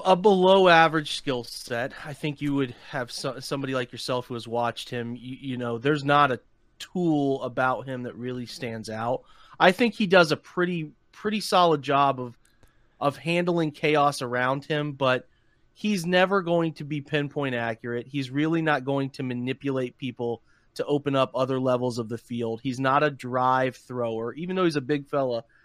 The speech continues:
not really a drive thrower. Um, he is, he's able to make, though, the schemed up decisions, right? I think Stefanski can do a really nice job of,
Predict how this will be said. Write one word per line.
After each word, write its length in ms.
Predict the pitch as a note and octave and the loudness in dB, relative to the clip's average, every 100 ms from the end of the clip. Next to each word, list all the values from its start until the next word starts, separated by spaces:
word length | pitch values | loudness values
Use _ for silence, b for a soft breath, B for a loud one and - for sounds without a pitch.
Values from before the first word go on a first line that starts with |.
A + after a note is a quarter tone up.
| b b | b b
not 240 | D3 D#3 | 2 4
really 280 | E3 E3+ D#3+ | 4 2 2
a 60 | C#3 | 0
drive 500 | A#2+ C3 B2+ C3+ B2 | 0 4 4 4 0
thrower. 640 | - A#2 G#2+ G#2 A2+ A#2 | -8 -6 -4 -6 -8 -8
Um, 480 | B2 A#2+ A#2 A2+ A2+ _ B B B B B B | -6 -4 -4 -6 -10 _ B B B B B B
he 260 | - D3 D3 | -4 0 2
is, 160 | C#3+ | 0
he's 320 | B2 C#3+ E3 D#3 | -2 -4 -2 2
able 300 | E3+ F#3 G#3 | 2 2 0
to 160 | - | -2
make, 300 | F#3 F3 F3 | 0 0 0
though, 440 | D3+ C#3+ C#3 C#3+ D3+ - | 4 4 4 2 -4 -10
the 120 | C#3+ | -8
schemed 420 | C#3 - C#3+ D3+ D#3+ | -8 -4 -2 0 4
up 240 | D3 - D3 D#3+ | 2 2 -14 -12
decisions, 760 | - D3 - C3+ A#2 B2 D#3 - | -6 -4 -2 -4 -4 -8 -8 -10
right? 260 | B2+ B2+ C#3+ | 0 0 0
I 100 | C3+ | -2
think 220 | C3 C#3+ | -4 -6
Stefanski 760 | C#3 - D3+ - D3+ D#3 - E3+ | -8 -12 -10 -2 -2 -2 -4 -8
can 100 | D#3+ | -4
do 160 | D3+ D3 | -2 0
a 80 | |
really 320 | C3+ C3+ C#3 C#3 | 0 -2 -2 0
nice 320 | C3+ C3 C3 | 0 -2 -4
job 380 | C3+ B2+ B2+ B2 | -2 2 2 0
of, 180 | B2 | -6